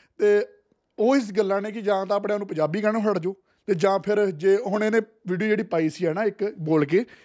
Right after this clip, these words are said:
ਜਿਸ 'ਚ ਲਿਖਿਆ ਸੀ ਟੱਟੀ ਪੋਡਕਾਸਟ, ਮੈਨੂੰ ਨਹੀਂ ਪਤਾ ਸਾਡੇ ਬਾਰੇ ਗੱਲ ਕੀਤੀ ਜਾਂ ਵਿਕਰਮ ਬਾਰੇ ਗੱਲ ਕੀਤੀ, ਉਹ 'ਚ ਕਹਿ ਰਹੀ ਆ, "ਜਿਹੜੇ iPhone ਤੋਂ ਤੂੰ ਗੱਲ ਕਰ ਰਿਹਾ ਵਾਂ,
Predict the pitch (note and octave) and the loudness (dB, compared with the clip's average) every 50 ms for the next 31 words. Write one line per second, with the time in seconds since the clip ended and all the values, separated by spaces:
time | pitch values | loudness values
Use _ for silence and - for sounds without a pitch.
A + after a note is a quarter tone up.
0 | _ _ _ F#3 F#3+ D3+ - G3+ F#3 F#3 E3+ F#3 F#3+ F#3 E3+ - F#3+ F3+ F#3+ F3+ | _ _ _ -2 -2 0 -2 0 0 2 2 2 2 2 0 -2 -4 -4 -4 -6
1 | - - G#3 G3+ E3+ F3+ F3 E3+ E3 E3+ E3+ E3+ - G3+ E3 E3+ F3+ G#3 G#3+ G#3+ | -4 -4 -6 -4 -2 -2 -2 -2 0 0 -2 -2 -2 -6 -6 -4 -4 -4 -4 -4
2 | G3+ G3 E3+ F3 E3 E3+ F3 E3+ F3 E3+ D#3+ E3+ D#3+ D3+ F#3 D3+ F3 F3+ F3 D#3 | -4 -4 -4 -4 -4 -2 0 0 0 0 0 -2 -2 -2 -6 -4 0 0 2 2
3 | D3+ - E3+ D#3+ D3+ D#3 D#3 D#3+ D#3 D3+ C#3+ C#3 D3 C#3 D3 G#3 A3 - - - | 0 -2 -2 -2 0 0 0 0 0 0 -2 -2 -6 -6 -8 -8 -10 -12 -18 -20
4 | _ - - - - - _ _ _ - A3 A3 - - - A#3+ A#3 A#3 A#3+ B3 | _ -20 -20 -20 -20 -20 _ _ _ 0 0 0 0 -4 -2 0 0 0 0 -2
5 | B3 B3 A3+ A#3 _ _ _ _ _ _ _ _ _ _ _ _ - - G3 G#3+ | -2 -2 -4 -8 _ _ _ _ _ _ _ _ _ _ _ _ -4 -2 0 2
6 | C4+ C4+ B3 A#3 A3 - - G#3+ A3 A3 G3+ A3+ A3 - - G#3+ F#3+ G#3 F#3 D#3+ | 2 2 2 0 -2 -4 -8 -10 -8 -6 -4 -4 -4 -4 -4 -8 -8 -8 -2 0
7 | F3+ F3 F3+ E3+ F#3+ F3 E3+ E3+ F3+ F3+ F3 E3+ D3+ | 2 2 2 2 2 0 2 2 2 2 2 0 -2